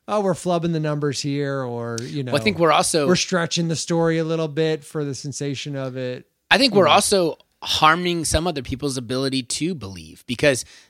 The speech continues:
Speaker 2: they hear from us, like, they hear from certain people, super s-, concrete, like, "I heard this thing and it, this happened and that, and then, and I knew it was true." And maybe they have something blossoming in their heart that's like,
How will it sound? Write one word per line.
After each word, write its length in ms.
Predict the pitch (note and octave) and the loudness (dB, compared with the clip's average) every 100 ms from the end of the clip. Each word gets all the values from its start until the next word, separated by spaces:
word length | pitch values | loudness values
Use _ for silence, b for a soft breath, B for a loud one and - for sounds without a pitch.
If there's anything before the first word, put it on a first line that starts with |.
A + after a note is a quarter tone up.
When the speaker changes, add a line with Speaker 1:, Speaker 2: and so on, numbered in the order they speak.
| - | -4
Speaker 2:
they 220 | A#2 D#3 | 4 4
hear 160 | D#3 D3+ | 4 0
from 240 | C#3+ C3+ | -2 -2
us, 240 | D#3 - | -2 0
like, 160 | B2+ G#2+ _ | -4 -6 _
they 140 | D3 | -2
hear 100 | D3+ | 0
from 160 | D#3 D3 | -2 -4
certain 240 | F3 E3 | -6 -6
people, 320 | C3+ C#3 B2+ b b b - | -8 -10 -12 b b b -8
super 920 | - - - A3 G#3+ E3 E3 D#3 D3+ | -4 0 4 6 6 6 4 4 2
s-, 200 | - - | -2 -4
concrete, 840 | - - E3 E3 - D#3 D#3 C#3 B2+ | 0 4 4 4 -2 -2 0 0 -2
like, 220 | C3+ B2 B2+ | -6 -4 -4
"I 100 | A#2+ | -2
heard 340 | C3+ D#3+ E3 | 0 0 0
this 160 | D3 - | -2 -4
thing 360 | D#3+ D3 C#3+ C3+ | -4 -4 -4 -4
and 80 | |
it, 200 | B2 A2 b b b b _ | -6 -12 b b b b _
this 280 | C3 D#3+ D3+ | -4 0 2
happened 380 | D#3 C#3+ - D3+ | 2 0 -2 -4
and 120 | C#3 | 0
that, 240 | C#3+ C#3+ B2 | 2 2 0
and 120 | C#3+ | -2
then, 200 | C#3 C3+ C3 | -2 -2 -6
and 160 | C3+ | -4
I 80 | C3+ | -2
knew 100 | C#3 | -2
it 80 | C#3 | -4
was 120 | - | -6
true." 320 | - F#3 E3+ B B B | -2 0 0 B B B
And 80 | B2 | -4
maybe 200 | C#3 D3 | 0 2
they 140 | C#3 | 4
have 120 | D#3+ D3 | 4 4
something 240 | C3+ A#2+ | -2 -6
blossoming 540 | G#2+ A#2+ C3+ D3 C#3 | -6 -4 -4 -4 -4
in 100 | C3+ | -6
their 100 | B2+ | -6
heart 280 | A#2 C3 D#3 | -2 -2 -2
that's 180 | A2+ G#2 | -4 -8
like, 240 | A2 G#2 | -8 -12